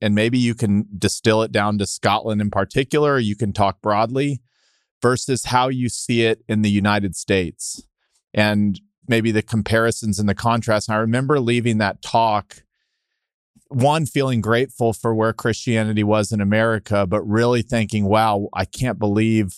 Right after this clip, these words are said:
the picture that you painted in Europe." And so I thought maybe it would be good for you to kind of maybe regurgitate that or kind of give, you know, the foundation of, of how you see the two,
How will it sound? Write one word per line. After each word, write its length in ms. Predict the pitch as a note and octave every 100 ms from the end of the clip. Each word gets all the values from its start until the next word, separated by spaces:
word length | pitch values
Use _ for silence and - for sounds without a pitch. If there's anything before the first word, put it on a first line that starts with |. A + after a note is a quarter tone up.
| - -
the 100 | F#2+
picture 440 | - A#2 - A2+
that 140 | G#2
you 100 | G#2
painted 440 | F#2+ - G#2 G#2 F#2+
in 120 | F#2+
Europe." 400 | F#2 G2+ G2 F2+
And 140 | G2+
so 100 | F#2+
I 80 | A2+
thought 280 | G#2+ D3 D3
maybe 320 | C#3+ B2+ B2
it 80 | A#2
would 160 | G#2+ G2
be 400 | A2 G#2+ G#2 F2 - _ _ G#2
good 240 | A#2 A#2+
for 140 | A#2 B2
you 160 | A2
to 140 | A2 G#2+
kind 240 | A2+ A2
of 60 | G2 F2 _ _ -
maybe 240 | D3 C3+
regurgitate 920 | A#2+ G#2+ B2+ G2+ A#2+ A#2+ A#2+ A2+ A#2
that 280 | - A2 A2
or 120 | G#2+
kind 220 | G2+ A#2+ A2+
of 100 | F#2+
give, 400 | A2 A2 G#2 F2+ _ _ _ _ _ _ _ -
you 80 |
know, 100 | A#2
the 100 | A2+
foundation 680 | A2+ B2 A#2 G#2+ A2+ A2 -
of, 140 | A2 G#2
of 160 | A#2
how 140 | - A#2+
you 160 | A2+
see 260 | G#2 - A#2
the 140 | G#2
two, 460 | G2+ A2+ G#2 G2+ G2